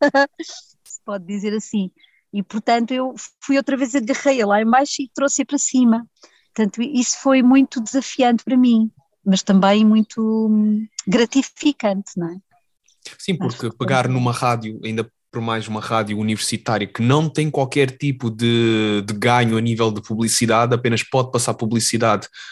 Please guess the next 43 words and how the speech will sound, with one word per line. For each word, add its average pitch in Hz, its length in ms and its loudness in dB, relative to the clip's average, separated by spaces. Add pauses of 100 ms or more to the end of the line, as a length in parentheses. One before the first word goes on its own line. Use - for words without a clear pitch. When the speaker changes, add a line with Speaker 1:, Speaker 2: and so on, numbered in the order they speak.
(140)
Speaker 2:
cultural, 123 680 2
ou 110 100 -4
seja, 107 280 -2
tudo 131 180 -2
aquilo 123 200 -2
que 120 100 -2
envolva 113 540 0 (240)
ou 147 360 4
a 117 40 2
região 117 640 0
ou 139 400 0
a - 60 -4
própria 110 580 -4
faculdade, 110 640 -2 (280)
a 110 40 -6
Universidade 107 320 -2
do 110 80 -2
Algarve, 113 380 0
neste 110 180 -4
caso, 120 340 0 (340)
é 139 100 2
sempre 160 340 2
um 165 80 4
desafio 160 320 0
muito 165 300 2
grande, 147 320 0
especialmente 147 400 -2
por 151 120 -4
causa, 143 280 0
pronto, 160 340 -4
lá 110 80 0
está, 127 320 0 (420)
do, 110 240 -4
dos 110 200 -4
investimentos 120 600 0
e 120 60 -2
tudo 123 240 0
mais. 120 340 2
Speaker 1:
Pois, - 40 -4
o, 180 220 2
Speaker 2:
E, - 640 -12
Speaker 1:
os 190 120 -4
Speaker 2:
e - 40 -8